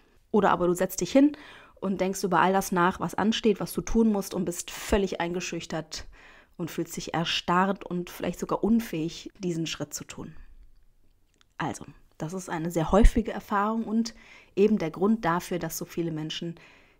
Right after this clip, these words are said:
nicht in der Lage sind, ihre, ja, Träume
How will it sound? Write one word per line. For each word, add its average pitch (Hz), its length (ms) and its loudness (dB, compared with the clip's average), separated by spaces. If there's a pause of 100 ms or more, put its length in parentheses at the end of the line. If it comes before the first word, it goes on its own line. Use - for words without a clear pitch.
nicht 240 300 2
in 202 100 0
der 175 100 0
Lage 202 380 0
sind, 185 500 -4
ihre, 190 520 -4 (340)
ja, 202 300 -2
Träume 190 500 2